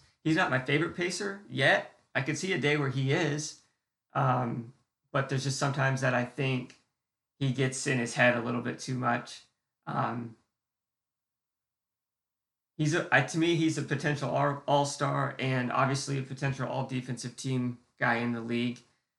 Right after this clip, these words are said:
So that's someone I'd, I'd wanna have around. He's got the Turner block at the, at Banker's Life. I think that's cool. I don't know if that's something the Pacers initiated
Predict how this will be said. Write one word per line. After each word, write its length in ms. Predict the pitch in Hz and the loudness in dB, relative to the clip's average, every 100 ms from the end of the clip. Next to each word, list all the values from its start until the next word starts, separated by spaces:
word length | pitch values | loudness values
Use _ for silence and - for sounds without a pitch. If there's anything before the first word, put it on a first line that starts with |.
| _ _ | _ _
So 440 | - 143 120 120 110 _ _ _ _ _ _ _ _ _ | -4 0 2 0 -6 _ _ _ _ _ _ _ _ _
that's 180 | 123 120 | -6 -2
someone 280 | 143 135 135 | 0 2 2
I'd, 160 | 127 | 2
I'd 160 | 131 123 | 0 0
wanna 180 | 127 127 | 0 2
have 180 | 127 120 | 2 2
around. 440 | 123 139 147 147 - _ _ _ _ | 2 2 2 -2 -10 _ _ _ _
He's 140 | 147 | 0
got 180 | - 147 | 4 2
the 60 | 123 | 2
Turner 300 | 165 165 160 | 2 4 4
block 440 | 151 156 165 160 - | 2 2 0 -2 -6
at 160 | 147 139 | -6 -6
the, 180 | 139 - | -4 -4
at 120 | 127 | 0
Banker's 340 | 143 143 131 | 0 0 -2
Life. 280 | 135 139 139 | 2 2 2
I 60 | 139 | -2
think 180 | 135 | 0
that's 180 | 143 139 | -2 -4
cool. 540 | - 156 147 151 139 - _ _ _ _ _ _ _ _ _ _ _ - | -4 -2 0 0 -4 -10 _ _ _ _ _ _ _ _ _ _ _ -2
I 60 | |
don't 120 | 165 180 | 0 2
know 120 | 160 | 0
if 60 | |
that's 160 | 165 151 | 2 0
something 260 | 160 139 120 | 0 0 -2
the 80 | |
Pacers 420 | - 147 160 165 151 | 0 0 2 0 0
initiated 720 | 156 139 151 151 151 151 | -2 -2 -2 0 0 -2